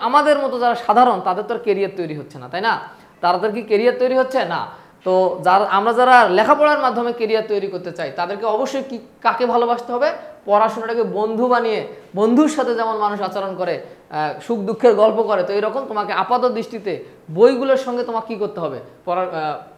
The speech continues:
বইগুলোর সাথে বন্ধুত্ব তৈরি করতে হবে। তো আশা করি বুঝতে পারছো যে তোমার ফানি কনটেন্ট দেখে, TikTok দেখে, আহ, রিলস দেখে, এইসব দেখে মজা নেওয়া যাবে না। মজাটা নিতে হবে কার সাথে? এই বইকে তোমার বন্ধু বানাতে হবে, অর্থাৎ পড়াশোনাকে তোমার বন্ধু বানাইতে হবে। এই বিষয়টা খুব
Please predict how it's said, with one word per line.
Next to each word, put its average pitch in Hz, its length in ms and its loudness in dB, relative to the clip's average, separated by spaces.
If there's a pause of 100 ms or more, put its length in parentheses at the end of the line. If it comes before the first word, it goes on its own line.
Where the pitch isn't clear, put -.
(140)
বইগুলোর 226 340 2
সাথে 254 180 -6
বন্ধুত্ব 220 600 -4
তৈরি 190 200 0
করতে 151 220 -8
হবে। 123 160 -10 (300)
তো 175 60 2
আশা 190 180 4
করি 285 160 0
বুঝতে 254 260 -2
পারছো 247 480 0 (200)
যে 202 440 4
তোমার 214 280 4
ফানি 240 340 0
কনটেন্ট 247 460 0
দেখে, 220 380 2
TikTok 254 480 2
দেখে, 214 420 2 (320)
আহ, 170 260 -2
রিলস 285 340 2
দেখে, 226 760 2
এইসব 240 380 2
দেখে 240 200 0
মজা 220 300 -2
নেওয়া 220 200 2
যাবে 202 200 0
না। 277 140 -2 (320)
মজাটা 214 220 2
নিতে 226 160 0
হবে 247 120 2
কার 247 160 0
সাথে? 214 280 -6 (340)
এই 185 280 -6
বইকে 208 380 0
তোমার 214 240 -2
বন্ধু 190 280 -4
বানাতে 180 200 -2
হবে, 160 80 -8
অর্থাৎ 190 220 -8
পড়াশোনাকে 202 420 -4
তোমার 254 240 -2 (380)
বন্ধু 196 360 -2
বানাইতে 196 380 0
হবে। 170 180 -2
এই 185 80 -4
বিষয়টা 220 240 -4
খুব 226 220 -8